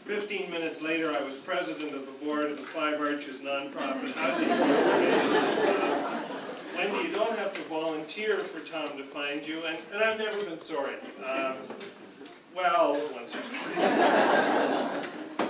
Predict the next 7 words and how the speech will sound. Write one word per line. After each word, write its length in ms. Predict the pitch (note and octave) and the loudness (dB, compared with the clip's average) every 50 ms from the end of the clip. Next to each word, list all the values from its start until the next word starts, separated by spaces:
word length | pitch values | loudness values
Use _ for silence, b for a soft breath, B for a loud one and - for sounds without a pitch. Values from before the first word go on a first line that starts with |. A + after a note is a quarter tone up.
| - - - - - - - - - - - - | -2 -6 -10 -14 -14 -14 -16 -16 -16 -18 -16 -14
Some 340 | - - B3 B3+ B3+ B3 | -10 -2 0 2 2 4
of 120 | A#3+ A#3 A3 | 2 2 2
the 260 | G#3 G3 F#3+ F3+ F3+ - - - - - - - - - | 2 2 0 -2 -4 -8 -12 -14 -14 -16 -16 -16 -14 -6
kinds 340 | - A3+ A3+ A3+ A3+ A3+ F#3+ | -2 0 2 2 2 0 0
of 100 | F#3 E3+ | -4 -6
things, 540 | - E3+ D#3 D3+ D3 D3 D3 - - - - - E3+ | -6 -4 -4 -2 -2 -4 -6 -8 -10 -10 -10 -8 -4
um, 420 | D#3+ D3+ D3+ D3+ D3 D3 D3 D3 | -2 0 2 2 2 0 -2 -6